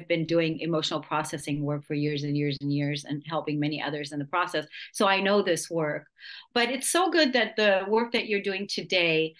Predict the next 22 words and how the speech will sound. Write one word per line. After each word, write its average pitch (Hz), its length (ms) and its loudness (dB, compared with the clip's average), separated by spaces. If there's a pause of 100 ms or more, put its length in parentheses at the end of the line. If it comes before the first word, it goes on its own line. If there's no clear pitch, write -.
(180)
the 196 100 0
work 220 260 4
you're 202 100 6
doing 185 260 2
helping 185 480 0
others 165 480 0
with, 160 300 -2
you 170 100 -2
know, 160 200 0
the 160 120 -2
domestic 170 560 -2
violence 185 500 0
and, 170 220 -2
and, 165 280 -2 (140)
you 180 180 -6
know, 160 500 -2
various 180 560 0
different 170 400 -6
ways. 160 400 0 (480)
And 214 160 2
you 262 200 6
wanted 240 340 4